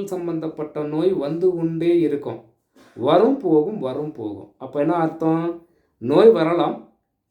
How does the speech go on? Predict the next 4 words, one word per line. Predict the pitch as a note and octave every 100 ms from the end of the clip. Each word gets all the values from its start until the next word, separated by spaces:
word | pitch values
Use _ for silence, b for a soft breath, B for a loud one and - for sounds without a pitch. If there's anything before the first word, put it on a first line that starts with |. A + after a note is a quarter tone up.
| _
எளிதிலே | D#3+ G3 A3 A3 A3 - - _ _ _ _ _ _ _
நோய் | D#3+ F3+ A#3 - - _ -
விலகி | C#3+ F3+ G#3+ -
போய்விடலாம், | - E3 E3+ D3+ B2 A#2+ A2+